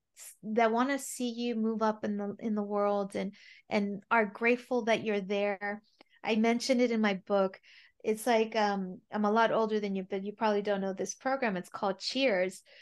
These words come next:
And there was this, this, there's, um, these group of individuals that would go to this bar called Cheers. And, um, their theme song is like, talks about, "You're so glad you came."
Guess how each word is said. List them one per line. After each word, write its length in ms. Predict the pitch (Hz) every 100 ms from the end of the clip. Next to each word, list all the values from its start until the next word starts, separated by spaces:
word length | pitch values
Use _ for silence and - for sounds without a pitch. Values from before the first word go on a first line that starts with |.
| - - -
And 140 | 214
there 120 | 214
was 180 | 214 214
this, 300 | 226 220 - -
this, 300 | 220 214 - -
there's, 280 | 220 214 220
um, 360 | 220 202 196 -
these 220 | 214 214
group 260 | 240 240
of 400 | 233 202 214 202 202 _
individuals 640 | 214 196 214 247 254 262 220
that 140 | 208
would 140 | 208 196
go 180 | 208
to 300 | 208 247 220 196
this 240 | 202 196 - _
bar 380 | - 294 330 190
called 360 | - 202 190 - -
Cheers. 600 | - 349 349 220 175 - - - - - - -
And, 460 | 233 220 214 208 -
um, 380 | - 214 202 190
their 200 | 185 208
theme 400 | 208 - 330 370
song 380 | 349 - 208 196
is 220 | 202 196 -
like, 320 | 196 190 - - _ _ _ _ _ _ _ _ _ _ -
talks 320 | 233 226 -
about, 520 | 220 214 202 196 196 _ _ _ -
"You're 160 | 214
so 320 | 214 240 220 -
glad 320 | 220 220 208
you 80 | 214
came." 540 | - 240 233 160 208